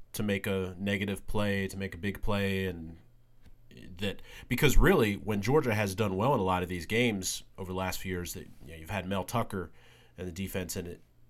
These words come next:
it, it seemed like a little bit more of a bend but don't break. Wh-, what do you think? Did, what do you think of the whole idea of havoc rate, and how did you see that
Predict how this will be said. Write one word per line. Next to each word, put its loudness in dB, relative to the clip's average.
it, -16
it -14
seemed 0
like -2
a -4
little -4
bit -4
more -2
of -4
a -8
bend -2
but -8
don't -8
break. -4
Wh-, -4
what 4
do 2
you 2
think? -2
Did, 0
what 0
do -2
you -2
think 4
of -2
the -2
whole 6
idea 4
of -4
havoc 0
rate, -4
and -10
how 0
did -2
you -6
see 0
that -4